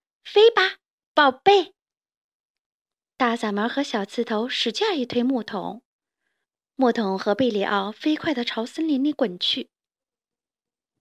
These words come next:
刺猬尼克和皮克坐在墙头看热闹。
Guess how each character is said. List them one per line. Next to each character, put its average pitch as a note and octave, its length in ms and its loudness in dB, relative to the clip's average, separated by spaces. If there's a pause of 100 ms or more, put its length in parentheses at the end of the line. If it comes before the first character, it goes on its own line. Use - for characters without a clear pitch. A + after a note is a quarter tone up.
(320)
刺 C#4 220 0
猬 A#3 140 6
尼 G#3+ 160 -2
克 C4 240 2
和 C4+ 120 -2
皮 A#3 280 -6
克 C4 320 0
坐 D4 240 2
在 B3 120 0
墙 A#3 240 -6
头 B3+ 220 -2
看 E4+ 180 -4
热 G4 200 0
闹。 G3+ 260 -6